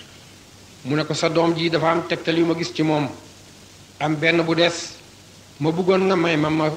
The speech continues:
wag mbaggam, ndax danaa ko mën a seet." Mu ne ko, "Ah, doom ji ñoo ko jur, seetal." Ba mu koy wag rek, dal di daanu xam,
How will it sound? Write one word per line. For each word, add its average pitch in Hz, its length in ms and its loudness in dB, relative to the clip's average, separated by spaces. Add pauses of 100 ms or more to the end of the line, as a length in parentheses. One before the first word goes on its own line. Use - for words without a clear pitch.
wag 156 180 -2
mbaggam, 165 360 -2
ndax 165 200 -4
danaa 165 220 0
ko 165 100 -4
mën 170 160 0
a 170 40 0
seet." 170 240 2 (320)
Mu 165 100 -6
ne 160 80 -2
ko, 170 100 -2
"Ah, 151 120 4
doom 151 260 -4
ji 160 80 -8
ñoo 170 120 0
ko 170 100 -4
jur, 165 160 -4
seetal." 165 400 0 (920)
Ba 165 140 2
mu 214 60 2
koy 214 180 4
wag 214 220 4
rek, 190 160 2 (240)
dal 156 160 -2
di 165 80 -4
daanu 165 320 2
xam, 165 160 -2